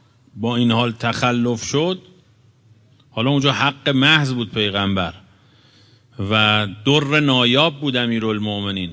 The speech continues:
و همهٔ خیرات و برکات در او جمع بود. پیغمبر اکرم هم حقایق رو گفت، فرمودن.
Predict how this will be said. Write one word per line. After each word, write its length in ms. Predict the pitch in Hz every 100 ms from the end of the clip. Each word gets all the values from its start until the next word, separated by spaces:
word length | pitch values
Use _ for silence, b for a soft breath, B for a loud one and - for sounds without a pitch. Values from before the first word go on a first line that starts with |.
| 87
و 120 | 107
همهٔ 440 | 101 117 117 147 151
خیرات 500 | 143 123 120 117 120
و 40 |
برکات 600 | 113 117 113 107 147 143
در 160 | 120 120
او 120 | 147
جمع 480 | 117 135 160 180 180
بود. 380 | 185 190 185 -
پیغمبر 500 | 123 120 123 123 127
اکرم 400 | 120 151 175 143
هم 60 |
حقایق 340 | 123 127 147 120
رو 120 | 98
گفت، 280 | 98 - -
فرمودن. 600 | 104 92 92 87 82